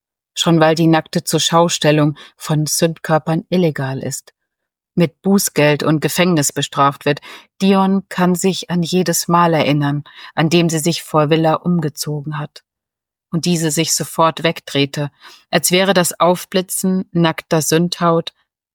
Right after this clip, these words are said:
eine Beleidigung. Kavi blickt stur geradeaus. Allein an den Augenbewegungen kann Dion erkennen,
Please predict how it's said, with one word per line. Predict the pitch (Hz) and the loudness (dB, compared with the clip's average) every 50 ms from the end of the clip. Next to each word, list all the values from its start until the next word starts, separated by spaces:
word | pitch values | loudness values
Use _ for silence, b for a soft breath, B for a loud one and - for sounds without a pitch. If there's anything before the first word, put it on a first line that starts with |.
| _ _ _ _ | _ _ _ _
eine | - 160 160 156 147 | -2 0 0 2 2
Beleidigung. | 156 151 156 160 165 147 139 - - 151 131 131 131 131 _ _ _ _ _ _ _ _ _ _ _ _ _ _ _ _ _ _ _ _ _ _ _ _ _ _ _ _ _ _ _ _ _ _ _ _ | 2 2 2 2 2 2 0 -2 -2 -6 -6 -8 -8 -10 _ _ _ _ _ _ _ _ _ _ _ _ _ _ _ _ _ _ _ _ _ _ _ _ _ _ _ _ _ _ _ _ _ _ _ _
Kavi | - - 160 160 156 143 160 160 165 | -8 -4 0 0 0 0 0 -2 -2
blickt | - - 165 151 - - | 0 0 -2 -2 -2 -4
stur | - - 160 151 143 | -6 0 0 0 0
geradeaus. | 151 139 143 143 139 - - 160 160 147 151 - - B B B B B B B | 0 0 0 0 0 0 0 0 0 0 0 -2 -6 B B B B B B B
Allein | B 170 180 185 185 185 175 | B 2 4 4 4 4 2
an | 156 180 175 | 2 2 2
den | 180 170 - | 2 2 2
Augenbewegungen | - 190 196 196 185 165 143 156 147 160 156 147 143 147 147 147 147 | 2 2 2 2 2 2 2 2 2 2 0 2 2 2 2 2 0
kann | - - 160 156 143 | 0 -2 0 0 0
Dion | 156 156 156 151 147 | 2 2 2 2 2
erkennen, | - 143 - - - 160 156 156 165 175 | 0 -2 -4 -2 0 2 2 2 2 0